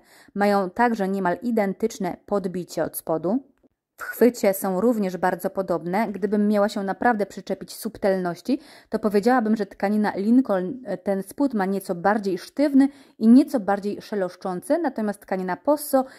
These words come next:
jest taka bardziej lejąca i mięciutka. Obie są bardzo miłe w dotyku i na prawej stronie wyglądają niemal identycznie.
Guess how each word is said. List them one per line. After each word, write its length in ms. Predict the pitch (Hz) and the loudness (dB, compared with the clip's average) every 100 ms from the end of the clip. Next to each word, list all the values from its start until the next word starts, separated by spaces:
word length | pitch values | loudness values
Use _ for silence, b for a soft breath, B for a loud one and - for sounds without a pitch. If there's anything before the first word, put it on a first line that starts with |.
| B B | B B
jest 240 | 214 220 | 0 0
taka 180 | 220 208 | 0 -2
bardziej 400 | 180 214 214 208 | 2 2 2 2
lejąca 480 | 180 180 214 269 269 | 2 0 2 2 2
i 120 | 214 | -2
mięciutka. 560 | 214 202 165 - - - _ _ _ _ _ _ _ _ _ _ _ | -4 -4 -8 -12 -14 -18 _ _ _ _ _ _ _ _ _ _ _
Obie 280 | 233 277 202 | 4 6 4
są 240 | 202 185 | 0 -6
bardzo 480 | 170 185 214 180 190 | 2 4 4 0 -4
miłe 320 | 180 175 170 | -4 -2 -4
w 60 | 165 | -4
dotyku 440 | 175 175 170 226 | -4 -4 -6 -4
i 100 | 214 | -2
na 140 | 214 196 | -2 0
prawej 440 | 233 254 240 226 | 2 2 2 -2
stronie 340 | 220 214 214 | -2 -4 -4
wyglądają 460 | 202 196 190 190 185 | -4 -4 -4 -4 -4
niemal 300 | 190 180 175 | -4 -4 -6
identycznie. 680 | - 180 175 175 170 - 196 | -6 -6 -6 -6 -10 -6 -6